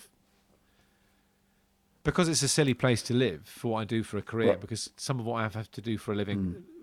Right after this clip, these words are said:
Speaker 2: Mm.
Speaker 1: necessitates me to go somewhere else quite a lot of the
Speaker 2: Yeah.
Speaker 1: time.
Speaker 2: Ca-, yeah,
Speaker 1: You
Speaker 2: yeah,
Speaker 1: know,
Speaker 2: yeah, yeah, yeah, yeah. Ca-,
Speaker 1: coronavirus
Speaker 2: ca-, ca-, can, can you get a cappuccino?
Speaker 1: You can get a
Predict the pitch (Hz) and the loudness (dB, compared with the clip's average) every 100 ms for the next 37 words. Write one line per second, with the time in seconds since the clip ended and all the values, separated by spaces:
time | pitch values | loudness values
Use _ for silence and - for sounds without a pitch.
0 | - 135 120 117 - 110 117 107 - 107 | -12 -6 -2 0 0 -2 0 -2 -2 -6
1 | 101 101 101 - 117 101 107 107 - - | -4 -2 -2 -4 -4 -4 -4 -6 -8 -10
2 | 90 85 95 110 110 76 - - - - | -12 -12 -16 -4 0 0 -2 -10 0 0
3 | - 92 - 101 - 104 - 101 - 98 | 4 4 6 4 6 4 6 4 6 2
4 | - 101 - 151 151 131 151 120 - - | 4 4 6 6 6 6 4 4 -2 0
5 | 180 - 151 160 - - 156 147 139 - | 0 2 4 4 4 4 6 6 6 6
6 | 131 120 - 101 85 - - _ _ _ | 4 2 4 6 6 2 -2 _ _ _
7 | _ - - - - - - 127 147 156 | _ -14 -12 -12 -10 -8 -4 0 2 4
8 | 190 | 4